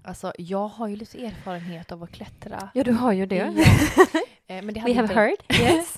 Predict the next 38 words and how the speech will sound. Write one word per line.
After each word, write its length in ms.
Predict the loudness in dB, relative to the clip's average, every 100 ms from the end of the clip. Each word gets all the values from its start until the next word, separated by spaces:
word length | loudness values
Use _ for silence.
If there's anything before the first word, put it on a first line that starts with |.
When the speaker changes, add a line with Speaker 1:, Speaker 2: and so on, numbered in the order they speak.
| -4
Speaker 1:
<laughs> 100 | -4
det 60 | -4
hade 240 | -6 -8
inte 180 | -8 -8
den 80 | -10
här 200 | -10 -10
tjejen. 340 | -8 -8 -10 -6
Speaker 2:
Nej, 600 | 2 4 6 6 6 4
<laughs> 0 |
hon 80 | 2
Speaker 1:
Ehm, 160 | 2 0
Speaker 2:
var 60 | 0
novis. 520 | -2 -4 -6 -10 -10
Ja. 160 | -10 -10 -6 -4 -4
Speaker 1:
så 440 | -4 -4 -2 -4 -6 _ _ _
hon 360 | -10 -8 -6 -10 _ -8
tänker 320 | -8 -6 -10
ju 20 |
att 60 | -10
hon 120 | -14
ska 140 | -16
så 140 | -20 -16
svinga 720 | -14 -10 -8 -8 -8 -12 -12
sig. 480 | -8 -8 -8 -12 -18 _ _ _ _
Speaker 2:
Som 100 | -2
Speaker 1:
Upp. 60 | 0
Speaker 2:
Tarzan. 440 | -2 0 0 2
Speaker 1:
Ja, 280 | 8 10 10
Speaker 2:
Ja, 140 | 10 10 10
ja. 320 | 10 10 10
Speaker 1:
exakt. 240 | 8 8 6 6 4 6
Jag 180 | 4 4
bara, 140 | 2
"Nej, 840 | 0 0 -2 2 2 6 6 4
Marie, 380 | 2 0 4 4
du 80 | 2
kommer 680 | 0 -2 -2 0 -2 -2 -4 4
dö!" 680 | 8 8 8 6 4 2